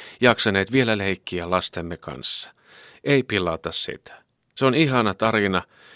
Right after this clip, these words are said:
joka yhdistää kansamme, ainoa todellinen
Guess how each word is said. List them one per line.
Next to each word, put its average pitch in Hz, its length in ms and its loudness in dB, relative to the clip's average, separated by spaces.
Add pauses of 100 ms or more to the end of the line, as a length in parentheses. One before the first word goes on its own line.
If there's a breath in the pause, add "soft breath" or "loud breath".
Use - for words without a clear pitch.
(100)
joka 95 220 0
yhdistää 90 520 -2
kansamme, 90 580 0
ainoa 117 540 2
todellinen 87 680 -2